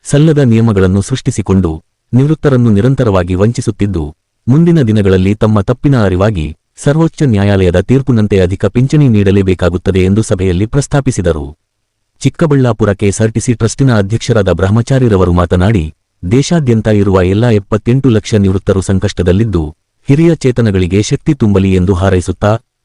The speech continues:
ಒಟ್ಟಾಗಿ ಈ ಆಂದೋಲನದಲ್ಲಿ ಹೆಚ್ಚಿನ ಸಂಖ್ಯೆಯಲ್ಲಿ ಇ ಪಿ ಎಸ್ ನಿವೃತ್ತರು ಭಾಗಿಯಾದಲ್ಲಿ ನಮಗೆ ಜಯ ಶತಸಿದ್ಧ" ಎಂದು ಸಭೆಯಲ್ಲಿ ತಿಳಿಸಿದರು. ಮೇಲೂರು ಅಮರ್ ಹಾಗೂ ನಾರಾಯಣರಾವ್ ಮಾತನಾಡಿ,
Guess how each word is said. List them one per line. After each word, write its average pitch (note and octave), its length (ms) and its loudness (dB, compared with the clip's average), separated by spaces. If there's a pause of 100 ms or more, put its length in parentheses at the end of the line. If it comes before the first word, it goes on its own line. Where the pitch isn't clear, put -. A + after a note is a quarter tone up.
(100)
ಒಟ್ಟಾಗಿ C#3+ 440 0
ಈ A#2 220 -6
ಆಂದೋಲನದಲ್ಲಿ G#2+ 640 0
ಹೆಚ್ಚಿನ A#2 340 -2
ಸಂಖ್ಯೆಯಲ್ಲಿ F#2 560 0
ಇ F#2+ 40 0
ಪಿ B2 140 0
ಎಸ್ A#2 140 -2
ನಿವೃತ್ತರು G2 400 0
ಭಾಗಿಯಾದಲ್ಲಿ F2+ 760 -2 (320)
ನಮಗೆ G#2 320 0
ಜಯ A2 220 0
ಶತಸಿದ್ಧ" G2 440 -4 (300)
ಎಂದು G2+ 220 2
ಸಭೆಯಲ್ಲಿ G2 420 -2
ತಿಳಿಸಿದರು. F2 680 -2 (600)
ಮೇಲೂರು D#3+ 480 2
ಅಮರ್ G#2 260 0
ಹಾಗೂ G2 280 0
ನಾರಾಯಣರಾವ್ A2 600 2
ಮಾತನಾಡಿ, F2+ 600 -2